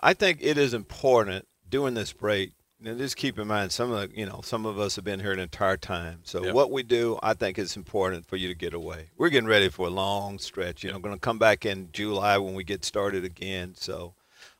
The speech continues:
Speaker 1: what do we do? I mean, I'm gonna, you know, we have, Marianne and I are getting ready to have our tenth grandchild. So we're gonna do a lot of, uh, grandchildren visits.
Speaker 2: Wow.
Speaker 1: Looking forward to that. Uh,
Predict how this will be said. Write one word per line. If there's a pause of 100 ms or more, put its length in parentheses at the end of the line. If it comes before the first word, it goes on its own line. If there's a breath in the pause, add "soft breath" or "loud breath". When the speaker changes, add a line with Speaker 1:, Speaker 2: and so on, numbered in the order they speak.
(120)
Speaker 1:
what
do
we
do? (100)
I
mean,
I'm
gonna,
you
know,
we
have,
Marianne
and
I
are
getting
ready
to
have
our
tenth
grandchild.
So
we're
gonna
do
a
lot
of,
uh, (540)
grandchildren
visits.
Speaker 2:
Wow.
Speaker 1:
Looking
forward
to
that. (500)
Uh,